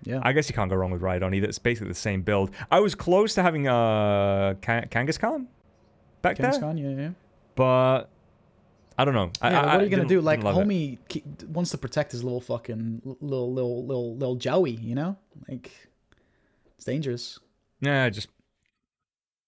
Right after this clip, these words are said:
Speaker 2: put him on the side or some shit.
Speaker 1: Ooh.
Speaker 2: Uh, fullbacks. Now I have wingbacks, so it might be a little different.
Speaker 1: Yeah, I just, I just have a left and a right back.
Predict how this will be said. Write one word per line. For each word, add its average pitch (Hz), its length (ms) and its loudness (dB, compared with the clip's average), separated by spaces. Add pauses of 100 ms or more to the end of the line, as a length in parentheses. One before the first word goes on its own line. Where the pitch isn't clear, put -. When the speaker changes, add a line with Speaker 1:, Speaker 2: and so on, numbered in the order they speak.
(240)
Speaker 2:
put 113 100 -2
him 92 60 -6
on 90 80 -4
the 90 80 -6
side 101 260 -2
or 98 40 -2
some 92 160 -6
shit. - 260 -8 (680)
Speaker 1:
Ooh. 151 120 -6
Speaker 2:
Uh, 165 420 6
fullbacks. 156 840 0 (480)
Now 127 160 4
I 165 80 4
have 156 100 4
wingbacks, 135 680 0 (440)
so - 100 -2
it 113 40 2
might 117 80 4
be 120 80 4
a - 20 2
little 113 160 2
different. 101 380 0 (420)
Speaker 1:
Yeah, 127 200 -4
I 160 140 2
just, 165 200 -2
I 170 40 2
just 160 120 0
have 151 100 -2
a 139 60 0
left 135 160 -2
and 117 100 -4
a - 20 -8
right 113 160 -8
back. 110 220 -14